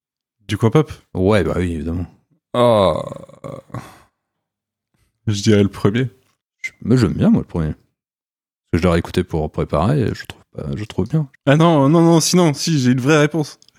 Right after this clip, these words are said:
Speaker 2: Yes.
Speaker 1: Euh, pire, pire épisode, euh, les épisodes, euh, trois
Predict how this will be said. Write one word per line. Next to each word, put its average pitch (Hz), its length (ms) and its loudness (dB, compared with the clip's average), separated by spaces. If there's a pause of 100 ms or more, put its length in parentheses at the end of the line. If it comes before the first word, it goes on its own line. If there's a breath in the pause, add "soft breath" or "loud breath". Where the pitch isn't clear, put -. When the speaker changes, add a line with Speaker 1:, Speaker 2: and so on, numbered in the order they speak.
Speaker 2:
Yes. 143 360 0
Speaker 1:
Euh, 110 140 0
pire, 151 280 0 (220)
pire 143 200 0
épisode, 143 500 2
euh, 113 680 2 (160)
les 113 520 0
épisodes, 120 480 0
euh, 98 280 4
trois 143 460 0